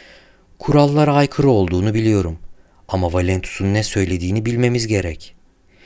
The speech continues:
Bizim yerimizde olsaydınız ne hissedeceğimizi anlıyorsunuz herhalde." "Birilerinin size anlatması ne kadar çok isterdiniz." Yaşlı adam başını salladı.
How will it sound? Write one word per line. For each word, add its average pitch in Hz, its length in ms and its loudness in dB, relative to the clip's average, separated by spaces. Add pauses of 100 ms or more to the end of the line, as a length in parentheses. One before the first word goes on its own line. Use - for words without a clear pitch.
(240)
Bizim 120 300 -2
yerimizde 101 480 2
olsaydınız 90 800 -2 (340)
ne 110 160 -2
hissedeceğimizi 92 760 -2
anlıyorsunuz 107 600 -2
herhalde." 80 500 -6 (1300)
"Birilerinin 147 580 4
size 104 280 0
anlatması 101 640 0
ne 120 80 0
kadar 101 340 0
çok - 160 -8
isterdiniz." 85 760 -6 (600)
Yaşlı 143 380 2
adam 92 260 0
başını 87 280 -4
salladı. 76 580 -8